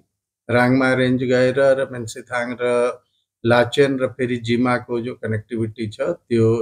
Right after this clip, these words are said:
जोड्नुको priority छ त्यहाँ। त्यो विषयमा आज जो छलफल भयो कि यो already उता जो काम चल्दै थियो different सिपिडब्ल्युडीको र अरू एजेन्सिजको, त्यहाँ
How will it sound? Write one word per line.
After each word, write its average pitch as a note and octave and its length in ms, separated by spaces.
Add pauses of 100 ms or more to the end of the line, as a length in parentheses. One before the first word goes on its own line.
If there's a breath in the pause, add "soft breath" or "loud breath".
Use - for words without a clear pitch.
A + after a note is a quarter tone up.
(120)
जोड्नुको A2 480
priority A2 460
छ G#2 140
त्यहाँ। A2 400 (800)
त्यो D#3+ 140
विषयमा D3+ 500 (120)
आज C3+ 160 (920)
जो C3+ 260 (440)
छलफल C3 440
भयो C3 360
कि B2+ 540 (880)
यो B2 320 (800)
already B2+ 440
उता B2+ 360
जो A#2+ 160
काम B2+ 300
चल्दै B2 400
थियो A#2+ 420
different A2+ 400
सिपिडब्ल्युडीको A#2 1080
र A2+ 60 (220)
अरू A#2+ 180 (240)
एजेन्सिजको, A2 720
त्यहाँ A2 400